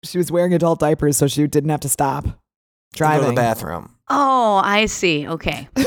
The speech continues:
Speaker 3: That,
Speaker 2: Yeah, 'cause
Speaker 3: that
Speaker 2: she
Speaker 3: makes
Speaker 2: had to
Speaker 3: sense.
Speaker 2: drive, like, from Florida to California. Like, she had to drive across the country.
Speaker 1: But she still had to stop for gas. So,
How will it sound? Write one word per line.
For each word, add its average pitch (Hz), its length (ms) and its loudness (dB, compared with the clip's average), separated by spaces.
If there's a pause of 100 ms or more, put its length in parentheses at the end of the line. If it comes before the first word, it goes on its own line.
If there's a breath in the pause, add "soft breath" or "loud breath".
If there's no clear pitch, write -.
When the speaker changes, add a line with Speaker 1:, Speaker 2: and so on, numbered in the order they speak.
(160)
Speaker 3:
That, - 120 0
Speaker 2:
Yeah, - 40 -2
'cause - 60 -10
Speaker 3:
that 208 140 0
Speaker 2:
she 226 100 0
Speaker 3:
makes - 20 4
Speaker 2:
had 214 60 2
to 196 80 2
Speaker 3:
sense. 190 100 2
Speaker 2:
drive, 180 220 2
like, 165 240 0
from 160 180 0
Florida 170 380 0
to 196 240 -6
California. 156 760 -2
Like, 127 160 -10
she 165 140 -8
had 156 60 -6
to 151 40 -6
drive 160 160 0
across 160 460 -2
the 156 100 -10
country. 170 320 -2
Speaker 1:
But 240 80 -2
she 226 80 -8
still - 260 2
had 330 100 2
to 254 60 0
stop 247 220 0
for 214 120 0
gas. 165 420 0
So, - 420 -2